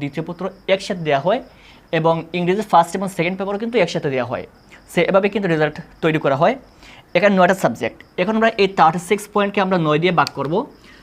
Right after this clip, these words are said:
যদি আমরা এটাকে নয় দিয়ে ভাগ করি, কত হবে? যেহেতু নয়টা সাবজেক্ট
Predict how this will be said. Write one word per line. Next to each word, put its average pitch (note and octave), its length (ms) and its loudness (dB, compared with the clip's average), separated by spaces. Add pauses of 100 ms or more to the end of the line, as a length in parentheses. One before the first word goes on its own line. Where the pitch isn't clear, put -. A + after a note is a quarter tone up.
(140)
যদি E3 160 0
আমরা A3 140 0
এটাকে A3 220 2
নয় D#3+ 140 4
দিয়ে F3+ 140 2
ভাগ E3+ 120 0
করি, F3 200 -2
কত E3 180 -6
হবে? F3+ 140 0 (3500)
যেহেতু F#3 220 2 (100)
নয়টা F3 280 4
সাবজেক্ট A#3 380 0